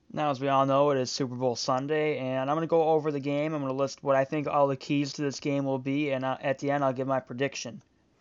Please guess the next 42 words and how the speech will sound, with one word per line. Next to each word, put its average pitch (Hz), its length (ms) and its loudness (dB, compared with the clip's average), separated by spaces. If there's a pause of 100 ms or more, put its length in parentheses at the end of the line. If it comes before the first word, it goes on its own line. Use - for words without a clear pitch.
(140)
So 147 160 4
let's 139 160 0
get 147 160 4
into 147 320 0
it. 123 60 2
As 135 200 4
everyone 143 300 2
knows, 135 380 4
the 127 120 2
New 131 140 0
England 131 240 0
Patriots 131 440 -2
will 135 100 -4
be 131 40 0
playing 131 280 -2
the 127 40 -2
Los 131 300 2
Angeles 131 420 0
Rams. 135 400 0
The 147 80 -8
New 131 140 -2
England 131 240 -2
Patriots 131 440 -2
are 127 120 0
favored 135 420 -2
by 127 220 2
two 135 220 -6
and 127 60 -4
a 120 60 -6
half 127 260 2
points. 139 500 -4 (340)
The 139 80 -2
game 127 180 2
has 127 180 0
an 135 100 -4
over-under 139 680 2
of 127 240 0
fifty-six - 480 -4
points 131 340 -4
at 143 100 -8
the 143 60 -2
moment. 147 360 0